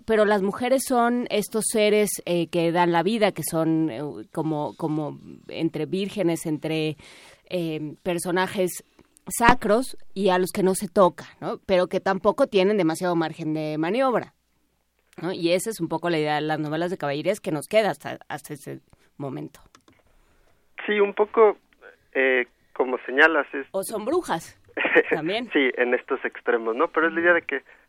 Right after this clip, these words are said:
Speaker 2: eh, la literatura imita la vida, pero pasa lo contrario, ¿no? La vida termina imitando a la literatura, y en ese sentido, bueno, el papel de, de las mujeres en las novelas de caballerías,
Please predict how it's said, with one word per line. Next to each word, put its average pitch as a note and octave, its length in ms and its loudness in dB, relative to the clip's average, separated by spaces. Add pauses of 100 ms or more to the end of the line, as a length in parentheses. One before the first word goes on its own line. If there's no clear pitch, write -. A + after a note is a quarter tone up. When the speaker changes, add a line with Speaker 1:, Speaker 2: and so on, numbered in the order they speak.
(360)
Speaker 2:
eh, A#2 200 2
la A#2 140 6
literatura B2 880 0 (140)
imita C3+ 340 0
la A#2+ 120 0
vida, D#3 340 -4 (140)
pero G#2+ 380 -2 (460)
pasa C3+ 280 4
lo G#2+ 140 -4
contrario, B2+ 560 0
¿no? D3 160 -4 (260)
La A#2+ 120 2
vida C#3+ 240 2
termina A2+ 600 -4 (320)
imitando A#2 680 0 (380)
a A#2+ 100 2
la A2 140 2
literatura, A2 760 -4 (500)
y D#3+ 200 0
en C#3 160 4
ese C#3 200 -4
sentido, C#3 540 -4 (300)
bueno, B2+ 200 4
el B2 60 -2
papel B2+ 380 -4
de, C3+ 280 2
de A#2+ 120 2
las A2 180 0
mujeres D#3 460 0
en A#2 100 -4
las A2 140 -4
novelas A#2+ 420 0
de A#2 120 -4
caballerías, A#2+ 540 0